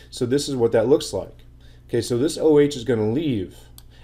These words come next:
and then this hydrogen is gonna leave to bond with that. And as a result, we have an oxygen left alone here, and then we have nothing on this side of the glucose.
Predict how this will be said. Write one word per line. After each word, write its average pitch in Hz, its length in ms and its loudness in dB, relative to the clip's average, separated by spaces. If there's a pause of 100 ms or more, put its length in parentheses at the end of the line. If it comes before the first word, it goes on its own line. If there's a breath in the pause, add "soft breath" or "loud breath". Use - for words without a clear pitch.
and 113 100 -4
then 113 160 2
this 143 160 0
hydrogen 143 380 0
is 101 80 -4
gonna 104 200 -2
leave 110 380 -6
to 123 100 -10
bond 110 440 -2
with 95 240 -10
that. 117 340 0 (1200 loud breath)
And 120 140 -2
as 127 160 2
a 127 40 0
result, 123 280 4
we 120 80 0
have 113 180 0
an 110 140 -6
oxygen 123 420 -2
left 131 240 -2
alone 131 360 0
here, 120 320 -4 (440 loud breath)
and 117 140 -2
then 113 100 0
we 113 80 -2
have 107 140 0
nothing 113 480 -2
on 104 160 -2
this 110 200 -6
side 104 440 -2
of 95 300 -6
the 110 60 -6
glucose. 110 680 -6